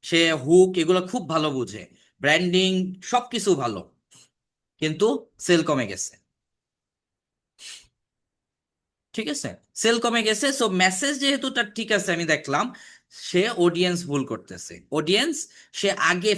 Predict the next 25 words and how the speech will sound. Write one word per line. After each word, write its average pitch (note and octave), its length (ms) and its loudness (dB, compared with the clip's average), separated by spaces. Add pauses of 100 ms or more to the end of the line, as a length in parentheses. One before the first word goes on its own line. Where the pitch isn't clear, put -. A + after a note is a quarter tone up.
ফিল্টার G3+ 360 2 (120)
করে G#3 240 2
নাই, C#3+ 180 0
আগে E3+ 200 0
বের G3 140 2 (120)
করে F3+ 160 0 (100)
নাই F2+ 120 -16 (1800)
যে A#3 100 -2 (580)
আমি G#3+ 200 -2 (680)
যাব D3+ 200 2 (280)
ইন্টারেস্টে, F#3 540 0 (120)
যাব F#3 140 2 (160)
ইন্টারেস্টে F3 440 -2
যেয়ে B3+ 160 0 (120)
তাকে E3+ 260 -2
সিলেক্ট G#2+ 340 -10
করব, E2+ 160 -20 (160)
এটা A#3 180 0
আমার E3 220 0
অডিয়েন্স, F2+ 300 -14 (1900)
এ - 20 2 (120)
কিনছে B3 320 0 (100)
আমার C3 200 -2
কাছ G2 100 -10 (140)
থেকে। - 220 -18